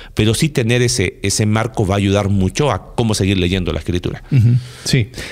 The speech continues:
Speaker 2: Em, entonces, si, si te sientes un poco, em,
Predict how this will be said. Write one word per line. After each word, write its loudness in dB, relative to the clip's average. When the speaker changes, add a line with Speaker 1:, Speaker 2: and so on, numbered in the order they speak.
Speaker 2:
Em, 4
entonces, 2
si, 2
si 0
te 2
sientes 2
un 4
poco, 2
em, 2